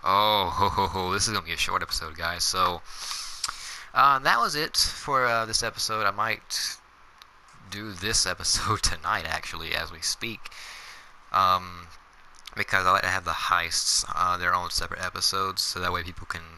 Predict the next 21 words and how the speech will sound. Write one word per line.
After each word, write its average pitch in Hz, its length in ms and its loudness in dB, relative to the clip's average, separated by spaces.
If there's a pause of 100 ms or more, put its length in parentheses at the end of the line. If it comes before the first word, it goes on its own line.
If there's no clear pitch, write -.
(140)
search 90 320 0
'em 85 60 -14
up 85 140 -10
real 82 140 -6
quick, - 460 -8 (460)
have 90 180 -2
other 90 200 2
missions 87 400 -4
be 87 120 -8 (220)
bundled 90 280 2
up 85 140 0
together 87 340 -4
with 78 200 -6
their 85 140 -2
other 87 300 -4
missions 82 360 -12
and 82 80 -12
stuff 85 220 -6
like 82 140 -4
that. 85 220 -8
So, 87 360 -2